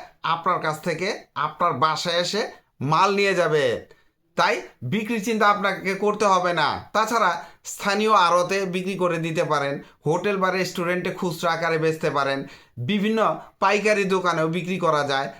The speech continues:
তাছাড়া আপনার বাড়ি যদি গ্রামে হয়, গ্রাম্য হাটে এই পেঁয়াজ বিক্রি করা খুবই সহজ। আর মালের দাম যখন বেশি থাকে তখন কিন্তু পোয়া বারো মাল বিক্রির চিন্তা আপনাকে করতে হবে না, আপনাকে খুঁজে খুঁজে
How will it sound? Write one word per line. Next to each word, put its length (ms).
তাছাড়া 320
আপনার 480
বাড়ি 260
যদি 260
গ্রামে 380
হয়, 360
গ্রাম্য 400
হাটে 480
এই 180
পেঁয়াজ 340
বিক্রি 320
করা 320
খুবই 260
সহজ। 400
আর 160
মালের 340
দাম 200
যখন 340
বেশি 260
থাকে 500
তখন 340
কিন্তু 520
পোয়া 260
বারো 380
মাল 300
বিক্রির 400
চিন্তা 300
আপনাকে 380
করতে 260
হবে 180
না, 80
আপনাকে 420
খুঁজে 280
খুঁজে 340